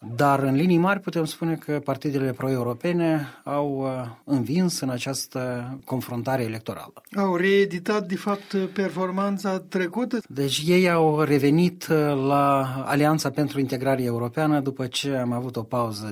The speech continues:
Speaker 1: de un an și jumătate de înlocuire a așa zisei Alianțe pentru Integrare Europeană cu Coaliția Pro-Europeană. Deci avem aceleași componente,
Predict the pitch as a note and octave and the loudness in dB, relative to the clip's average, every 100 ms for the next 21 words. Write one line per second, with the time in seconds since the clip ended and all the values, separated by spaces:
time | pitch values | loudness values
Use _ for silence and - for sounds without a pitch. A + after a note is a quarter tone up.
0 | G#2 G#2+ G#2+ A2+ A2+ A2 G#2+ G#2+ A2 C3 | -10 -8 -6 -6 -6 -8 -8 -8 -8 -8
1 | B2 - B2 A#2 A#2 - - - C3+ B2 | -8 -8 -8 -8 -10 -16 -20 -4 0 0
2 | A2+ B2 A#2+ C3 A2 G#2+ G2 - A#2+ A2+ | -2 -4 -2 0 0 -4 -8 -14 -10 -8
3 | A2+ A2+ A#2+ A#2 A#2 - G#2+ G#2+ A2+ A#2 | -4 -4 -4 -6 -6 -6 -8 -6 -4 -4
4 | A2+ G#2+ G#2+ G#2 C3+ B2 A#2 A2 A2 B2 | -4 -6 -8 -8 -4 -4 -4 -6 -6 -6
5 | A2 G#2+ A#2 C#3 C3 - A2 A#2+ A2 A2+ | -6 -10 -6 -4 -4 -8 -8 -6 -4 -6
6 | G2+ G2 A2 G#2 G#2 G#2+ A2 - F2 A2 | -8 -12 -10 -10 -10 -10 -10 -14 -12 -6
7 | D#3+ D3+ D3 D#3 C3 B2+ A#2+ - A2 G#2+ | -2 0 0 0 0 -4 -6 -6 -8 -4
8 | C3 D#3+ D#3 C#3+ | 0 0 0 -4